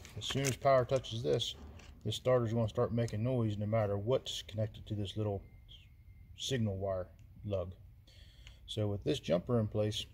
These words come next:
I just couldn't understand how this system would work. Fortunately, this kit, uh, cost a lot of money, and Skytac has really good,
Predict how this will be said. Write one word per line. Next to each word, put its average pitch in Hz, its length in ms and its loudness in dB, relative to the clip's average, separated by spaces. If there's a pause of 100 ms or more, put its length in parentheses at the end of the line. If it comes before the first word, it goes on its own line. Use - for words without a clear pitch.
(1160)
I 113 120 0
just 110 220 -4
couldn't - 200 -2
understand 113 540 0
how 107 400 0 (180)
this 113 160 0
system 101 460 -2 (200)
would 110 120 -4
work. 151 240 6 (1600)
Fortunately, 143 640 6 (560)
this 131 160 2
kit, - 380 2 (240)
uh, - 160 -12 (140)
cost 127 300 -2
a - 20 0
lot 117 280 0
of 113 60 -2
money, 127 340 2 (1120)
and 101 200 -4
Skytac 131 680 2 (640)
has 113 380 0
really 160 320 2
good, 113 280 2